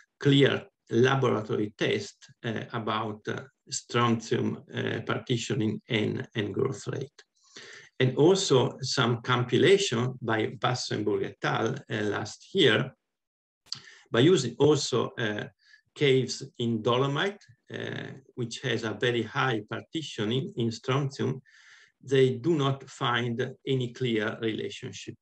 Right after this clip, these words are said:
between the two variables. So there's still no consensus about the, uh,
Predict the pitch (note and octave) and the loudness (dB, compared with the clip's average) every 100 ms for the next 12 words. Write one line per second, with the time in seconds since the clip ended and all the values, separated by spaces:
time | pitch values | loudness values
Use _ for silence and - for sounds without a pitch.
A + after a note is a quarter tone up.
0 | A2+ A#2 - A2+ G#2 G#2+ - - - A2+ | -2 -2 0 -4 -4 -4 -8 -8 -2 0
1 | G2+ - - C3+ C#3 _ _ - - - | 0 -2 -4 -10 -12 _ _ -20 -20 -20
2 | - A#2+ A#2 B2+ - F3+ C#3+ B2 C#3 B2+ | 0 2 6 4 4 4 6 4 2 0
3 | A2 - B2+ C3 A#2 - - G#2+ A2 A2 | -2 -4 -4 -4 -4 -8 -8 -4 -2 -2
4 | G#2+ - - A#2 A2+ - - - _ _ | -4 -8 -10 -2 -2 -2 -10 -20 _ _
5 | A#2 | -4